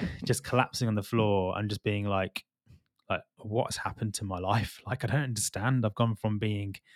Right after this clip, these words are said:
super energetic, super happy, to being, like, you know, a shell of a human being." And yeah, with this, with this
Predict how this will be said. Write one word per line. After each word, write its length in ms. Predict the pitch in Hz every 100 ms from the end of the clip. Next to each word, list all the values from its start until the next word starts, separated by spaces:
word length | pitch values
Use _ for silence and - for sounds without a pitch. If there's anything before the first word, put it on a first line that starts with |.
| - - -
super 440 | - - 139 131 120
energetic, 840 | 110 104 104 - 98 - 98 -
super 320 | - 123 117 101
happy, 580 | 104 101 - 101 90 - _
to 100 | -
being, 320 | 104 110 107 101
like, 360 | 95 95 - - -
you 140 | 113
know, 100 | 90 - _ _ -
a 40 |
shell 360 | - - 123 117
of 120 | 107
a 40 |
human 380 | 101 104 101 95
being." 480 | 98 101 95 87 101 - - - - - -
And 380 | 104 101 98 - - _ -
yeah, 200 | 117 98
with 140 | 98
this, 160 | 104 - 135 -
with 300 | 120 113 110
this 280 | 113 98 -